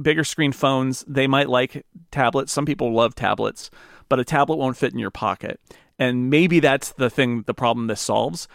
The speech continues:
I, I don't want to leave, I don't want to close off the possibility that that is not a problem and that nobody wants this, because I think it's at least a possibility.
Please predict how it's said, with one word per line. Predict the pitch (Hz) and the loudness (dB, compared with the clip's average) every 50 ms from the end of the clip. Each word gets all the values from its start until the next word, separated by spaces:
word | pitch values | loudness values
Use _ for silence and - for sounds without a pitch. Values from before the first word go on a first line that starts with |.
| - - - - _ - | -20 -20 -20 -20 _ 0
I, | 151 151 143 - _ _ _ - | 0 0 0 0 _ _ _ 0
I | 165 170 | 0 0
don't | 160 131 - 165 165 180 214 - - | 0 2 4 4 6 6 4 2 2
want | 175 156 165 175 180 185 - - | 2 4 6 6 4 2 0 -8
to | - - 165 160 151 147 139 127 - | -6 0 2 2 2 2 0 -2 -6
leave, | - 139 135 135 135 135 147 156 165 165 165 160 156 143 139 - - - | -10 -10 -8 -8 -4 -2 0 0 0 2 2 2 2 0 -2 -14 -12 -2
I | - 156 | 0 2
don't | 185 220 | 2 4
want | 214 196 | 2 0
to | - - | -2 0
close | - 185 185 180 160 160 | 2 6 6 6 6 6
off | 160 160 156 - | 4 4 2 0
the | - 135 | -2 -2
possibility | 143 139 127 - - 139 147 135 135 131 135 127 120 - - - - - | 0 0 0 0 0 0 2 2 2 2 2 0 -2 -2 -6 -18 -8 -4
that | - 131 | -2 2
that | - 151 147 143 | 4 4 4 4
is | 139 117 - | 2 0 0
not | 113 110 113 - 123 131 120 | -4 -4 -2 2 2 2 2
a | |
problem | 107 - - 95 76 - - - 156 _ _ _ _ _ _ _ _ _ - | 2 -2 -2 -4 -4 -4 -8 -16 -18 _ _ _ _ _ _ _ _ _ -2
and | 139 123 123 | -2 0 0
that | 120 117 | 0 0
nobody | 123 120 117 117 117 120 123 120 123 117 | -2 -2 -4 -2 2 2 2 2 2 -2
wants | 107 101 95 90 90 - | -2 -4 -6 -10 -10 -12
this, | - - - - - - _ _ _ _ _ _ _ _ - | -14 -14 -14 -14 -16 -18 _ _ _ _ _ _ _ _ -14
because | - 139 - 156 135 | -12 -2 -2 2 2
I | 147 139 | 2 2
think | - 208 196 - | 4 2 2 2
it's | 180 - | 2 -2
at | 160 139 | -2 0
least | 139 151 151 - - - | 2 2 2 2 0 -8
a | 156 | -10
possibility. | - - - 117 117 - - 98 - 113 - - - - - | -6 0 2 2 2 2 -4 -6 -6 -6 -8 -8 -12 -16 -18